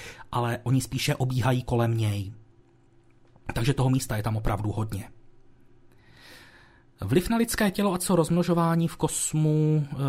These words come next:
vyklubalo několik kuřat, ale co lidské tělo chceme kolonizovat, tak i rozmnožování k tomu patří. Eh, na člověku se to nestuduje, ale dělají se takovéhle experimenty třeba na hlodavcích, což už je organismus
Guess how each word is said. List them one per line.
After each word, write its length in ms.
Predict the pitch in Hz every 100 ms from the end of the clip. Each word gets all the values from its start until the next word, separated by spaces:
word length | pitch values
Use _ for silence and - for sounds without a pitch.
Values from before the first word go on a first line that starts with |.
| 127
vyklubalo 480 | 127 151 147 143 143
několik 440 | 139 143 139 -
kuřat, 340 | 156 - 151 143
ale 120 | 143
co 160 | -
lidské 340 | 135 135 - 139
tělo 200 | 143 139
chceme 260 | - 139
kolonizovat, 600 | 135 123 131 127 131 127 -
tak 180 | 127
i 60 | 135
rozmnožování 560 | 127 127 123 127 120 123
k 40 |
tomu 160 | 120 120
patří. 340 | 113 - 123
Eh, 500 | - - - - 120 120 120 117 - -
na 160 | 135 123
člověku 400 | 185 220 220 233
se 120 | 247
to 120 | 233
nestuduje, 640 | 202 - 180 165 156 156 -
ale 540 | 147 143 143 143 143 135 - -
dělají 360 | 120 135 135 139
se 160 | 165
takovéhle 440 | 143 - 139 143 135
experimenty 600 | - 147 143 143 143 139
třeba 260 | - 117
na 80 | 113
hlodavcích, 840 | 113 127 135 - - 160 175 - - - - - - -
což 420 | - 135 - - - -
už 140 | 156 - - - - - -
je 500 | 110 123 127 143 139 -
organismus 800 | 131 127 127 123 135 131 -